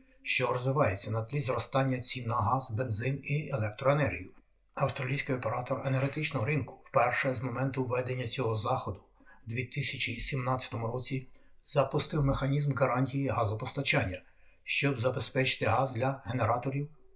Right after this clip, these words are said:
електроенергії і запобігти потенційному дефіциту у південних штатах країни. Заступник прем'єр-міністра Річард Марлс каже, що уряд зустрінеться з регулятором на наступному тижні, а також зі своїми колегами зі штатів і територій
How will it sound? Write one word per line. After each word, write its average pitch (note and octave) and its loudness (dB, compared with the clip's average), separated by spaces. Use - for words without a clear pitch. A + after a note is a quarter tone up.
електроенергії C3 2
і D#3 0
запобігти C3 -2
потенційному A#2+ -2
дефіциту B2+ -4
у - -4
південних G#2 -2
штатах - 2
країни. D3 2
Заступник C#3 0
прем'єр-міністра B2+ 0
Річард A#2+ 0
Марлс C3+ 0
каже, G#2+ 4
що B2 2
уряд C#3+ -2
зустрінеться C3+ 0
з A2 0
регулятором C3+ 0
на B2 0
наступному B2 -2
тижні, - -4
а C#3 -8
також B2+ 0
зі B2+ 0
своїми D3 0
колегами C3+ 6
зі C3 2
штатів C3+ -2
і D3 -4
територій D3+ 0